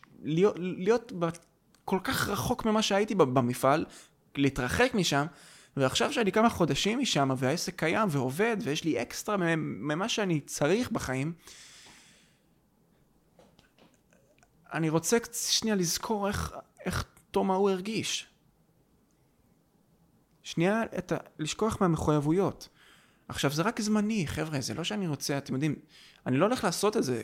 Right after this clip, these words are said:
כאילו, באופן קבוע. ואני גם לא חושב שאני הולך לעשות את זה בקרוב בכלל. אני לא רוצה גם.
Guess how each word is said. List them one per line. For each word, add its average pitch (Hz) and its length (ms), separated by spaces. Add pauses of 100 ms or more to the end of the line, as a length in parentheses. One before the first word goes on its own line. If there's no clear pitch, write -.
כאילו, 120 600 (120)
באופן 117 320
קבוע. 151 360 (880)
ואני 123 200
גם 127 100
לא 170 80
חושב 208 140
שאני 196 120
הולך 170 120
לעשות 180 280
את 175 40
זה 147 60
בקרוב - 340
בכלל. 135 280 (260)
אני 131 100
לא 160 80
רוצה 175 300
גם. - 160